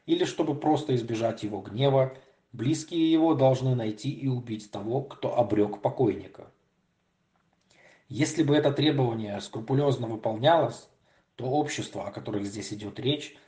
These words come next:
должны были бы вскоре исчезнуть. В связи с тем, что рождаемость низка, а детская смертность высока, численность социальных групп за короткое время сошла бы на нет, если бы каждая смерть взрослого человека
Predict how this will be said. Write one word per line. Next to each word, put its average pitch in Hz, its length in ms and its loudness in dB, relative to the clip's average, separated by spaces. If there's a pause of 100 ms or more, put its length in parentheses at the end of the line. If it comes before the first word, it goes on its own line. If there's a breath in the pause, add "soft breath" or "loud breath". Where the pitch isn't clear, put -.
(160 soft breath)
должны 113 420 2
были 160 240 4
бы 143 140 2
вскоре 127 440 0
исчезнуть. 104 580 -6 (920 soft breath)
В - 60 -20
связи 120 340 -4
с - 160 -10
тем, - 400 0
что - 220 -10
рождаемость 120 640 2
низка, 143 540 2 (420 loud breath)
а 104 120 -10
детская 123 380 -4
смертность 113 500 -6
высока, 135 580 4
численность 147 560 -6
социальных 139 600 4
групп 135 300 -4
за 110 200 -10
короткое 113 540 -2
время 123 300 -2
сошла 120 360 -2
бы 123 120 0
на 131 140 4
нет, 143 340 -2 (400 soft breath)
если 110 260 -6
бы 107 140 -6
каждая 107 400 6
смерть 104 400 -6
взрослого 101 580 -6
человека 107 640 -4